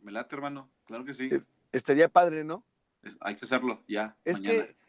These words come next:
Speaker 2: eh, es, es, es un concepto diferente de los juegos, porque además de que en, en la serie se toma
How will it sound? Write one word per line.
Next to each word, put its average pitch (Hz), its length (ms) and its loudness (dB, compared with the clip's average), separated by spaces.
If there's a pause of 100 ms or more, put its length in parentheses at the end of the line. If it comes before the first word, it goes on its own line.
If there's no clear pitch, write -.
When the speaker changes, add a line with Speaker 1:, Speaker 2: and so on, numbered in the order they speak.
(220)
Speaker 2:
eh, 165 200 -8
es, 185 260 4
es, 190 280 0
es 180 240 -2
un 208 140 -4
concepto 190 440 0
diferente 151 420 -2
de 143 60 4
los 120 140 -6
juegos, 117 320 -6
porque 117 300 -4
además 135 360 2
de 175 120 2
que 120 400 0
en, 113 240 -14
en 120 280 -14
la 117 120 -4
serie 147 220 0
se 139 100 -10
toma 135 320 0